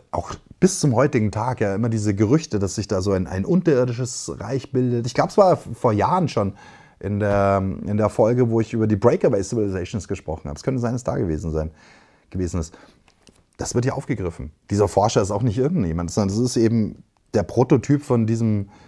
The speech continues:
von, von, von diesem echten Forscher, den es da gab. Ja. Also die Geheimnisse des, des Amazonas. Starkes Ding.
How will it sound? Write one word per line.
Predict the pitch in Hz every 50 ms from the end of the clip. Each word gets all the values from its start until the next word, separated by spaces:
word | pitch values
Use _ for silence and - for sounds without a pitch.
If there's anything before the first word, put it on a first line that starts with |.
| - - - _ _
von, | _ - - 82 80 87 80 98 98 76 78
von, | - 117 110 107 104 95
von | - 85 78 107 107 -
diesem | 117 113 120 131
echten | - 143 - - 160 131
Forscher, | - - 120 123 143 - 143 120
den | 117 113
es | 117 -
da | - 110
gab. | 101 107 117 143 117 85 - 71
Ja. | 69 71 78 - - - - - - - _ -
Also | - 87 90 92 87 85 80 78 - _ _ - - -
die | -
Geheimnisse | 92 92 85 90 95 104 110 - -
des, | 101 101 98 - - -
des | - 92 -
Amazonas. | 92 92 95 90 - - - 82 90 87 80 80 - - _ _ _ _ - - - _
Starkes | - - - 73 - - 90 -
Ding. | - 80 73